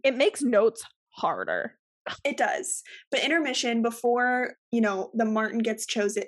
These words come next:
Speaker 2: <laughs> the Martin.
Speaker 1: The
Speaker 2: <laughs> Martin
Speaker 1: Martin.
Speaker 2: gets, <laughs> Martin gets chosen for the orchestra hoopla. <laughs>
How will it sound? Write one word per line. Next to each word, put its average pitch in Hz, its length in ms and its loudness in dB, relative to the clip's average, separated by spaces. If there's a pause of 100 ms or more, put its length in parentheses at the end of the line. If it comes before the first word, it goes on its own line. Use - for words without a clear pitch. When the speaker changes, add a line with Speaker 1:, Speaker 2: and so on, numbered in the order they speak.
Speaker 2:
<laughs> - 100 -14
the 233 320 2
Martin. 214 580 0
Speaker 1:
The 311 560 2
Speaker 2:
<laughs> - 20 -2
Martin - 20 -
Speaker 1:
Martin. 262 380 2
Speaker 2:
gets, 254 240 0 (300)
<laughs> 339 440 2
Martin 254 380 0
gets 262 260 -4
chosen 233 520 0
for 240 100 2
the 214 420 2
orchestra 220 760 -2 (640)
hoopla. 202 480 0 (240)
<laughs> - 80 -8